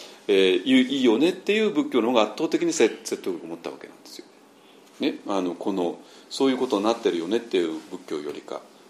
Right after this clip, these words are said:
で、これが昭和から平成にかけ、えー、昭和から平成にかけての、あの、最初のアップデートですね。一点ゼロから二点ゼロへね。で、これも必然性があったわけなんですよ。どうしても。ね、あの、この、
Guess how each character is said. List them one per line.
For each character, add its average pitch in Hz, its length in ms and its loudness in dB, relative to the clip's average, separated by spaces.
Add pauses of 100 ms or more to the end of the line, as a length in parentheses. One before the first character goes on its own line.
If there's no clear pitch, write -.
で、 139 60 -4
こ 196 140 0
れ 233 100 4
が 214 200 6
昭 151 260 6
和 107 100 6
か 92 100 2
ら 85 80 0
平 98 180 0
成 92 160 0
に 90 100 -4
か 85 140 -6
け、 - 260 -8
え 95 480 4
ー、 - 20 -6
昭 107 200 4
和 92 100 4
か - 100 0
ら 123 120 2
平 101 160 0
成 95 100 -4
に 92 80 -4
か 95 140 -2
け 123 100 -4
て 190 120 -6
の、 120 280 2 (480)
あ 104 180 -2
の、 87 80 -6
最 92 180 -2
初 131 120 -6
の 139 180 -2
ア - 40 0
ッ - 40 -4
プ - 160 -16
デ 78 100 -10
ー 73 40 -10
ト - 120 -10
で 85 60 -10
す 95 60 -10
ね。 156 140 -2
一 101 100 -8
点 - 240 -10
ゼ 73 100 -10
ロ 78 80 -14
か - 120 -6
ら 123 60 -8
二 87 100 -10
点 - 160 -16
ゼ - 120 -18
ロ - 80 -18
へ - 20 -20 (140)
ね。 - 80 -16 (540)
で、 190 60 2
こ 262 120 0
れ 294 60 6
も 185 120 4
必 - 180 -6
然 135 160 0
性 135 160 2
が 110 100 -2
あ 131 40 -2
っ - 100 -16
た - 80 -2
わ 71 100 -8
け - 120 -16
な - 80 -16
ん - 120 -20
で - 80 -20
す - 140 -10
よ。 - 60 -14 (760)
ど 90 80 0
う 82 40 -8
し - 60 -6
て - 80 -10
も。 - 80 -10 (1400)
ね、 120 260 -2 (220)
あ 101 180 -4
の、 90 280 -6 (320)
こ 131 140 0
の、 113 300 4